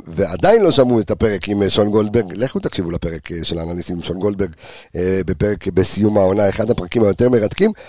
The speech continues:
עמיגה, אני רואה אתמול את שון גולדברג, ב-,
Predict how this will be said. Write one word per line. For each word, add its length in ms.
עמיגה, 300
אני 100
רואה 120
אתמול 200
את 80
שון 180
גולדברג, 420
ב-, 280